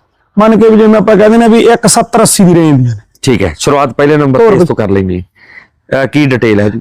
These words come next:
Speaker 1: ਦੂਜਾ ਸੂਆ ਬਾਈ,
Speaker 2: ਹੂੰ।
Speaker 1: ਛੇ ਦੰਦ ਹੈਗਾ।
Speaker 2: ਠੀਕ ਹੈ।
Speaker 1: ਤੇ ਮੇਲ ਨੂੰ ਜਨਮ ਦਿੱਤਾ ਇਹਨੇ।
Speaker 2: ਹੂੰ।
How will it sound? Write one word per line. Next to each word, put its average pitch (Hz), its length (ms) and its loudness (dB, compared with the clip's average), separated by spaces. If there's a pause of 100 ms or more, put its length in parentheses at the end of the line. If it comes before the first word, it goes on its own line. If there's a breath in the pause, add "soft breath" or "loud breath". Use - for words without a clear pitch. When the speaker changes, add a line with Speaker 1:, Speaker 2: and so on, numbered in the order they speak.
Speaker 1:
ਦੂਜਾ 226 340 4
ਸੂਆ 233 220 2
ਬਾਈ, 247 280 2
Speaker 2:
ਹੂੰ। - 240 -4
Speaker 1:
ਛੇ 226 260 2
ਦੰਦ 202 280 2
ਹੈਗਾ। 214 300 2 (220)
Speaker 2:
ਠੀਕ 123 220 -2
ਹੈ। 98 220 -2
Speaker 1:
ਤੇ 220 260 4 (220)
ਮੇਲ 214 340 4
ਨੂੰ 247 140 2
ਜਨਮ 180 260 2
ਦਿੱਤਾ 190 220 0
ਇਹਨੇ। 233 220 2 (220)
Speaker 2:
ਹੂੰ। 127 220 0